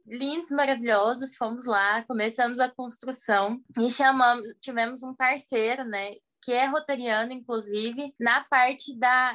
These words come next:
de engenharia, né, pra construir mesmo o canteiro. Quando começou a construir, ele falou, "Gente, vocês vão colocar terra dentro do canteiro. Se vocês não fizerem colunas nesse canteiro, ele vai desabar na primeira chuva." E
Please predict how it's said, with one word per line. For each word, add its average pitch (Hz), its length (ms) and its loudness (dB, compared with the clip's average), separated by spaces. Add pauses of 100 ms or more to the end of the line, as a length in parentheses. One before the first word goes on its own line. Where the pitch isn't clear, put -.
(140)
de 226 140 -16
engenharia, 285 760 0
né, 208 240 -8 (200)
pra 226 200 -2
construir 269 460 -6
mesmo 226 420 0
o 220 60 -18
canteiro. 190 580 0 (220)
Quando 359 220 2
começou 277 400 0
a 262 60 -2
construir, 269 340 -4
ele 302 140 -2
falou, 254 200 -4
"Gente, 247 480 -2 (240)
vocês 233 300 0
vão 247 160 -4
colocar 240 480 -2
terra 226 320 2
dentro 226 340 -2
do 233 120 -8
canteiro. 233 600 0
Se - 120 -4
vocês 254 340 4
não 311 240 4
fizerem 240 640 2
colunas 240 880 -4
nesse 208 300 -2
canteiro, 233 600 0
ele 285 240 2
vai 202 240 2
desabar 226 600 2
na 381 80 -2
primeira 302 440 -4
chuva." 269 540 -4
E 202 180 -8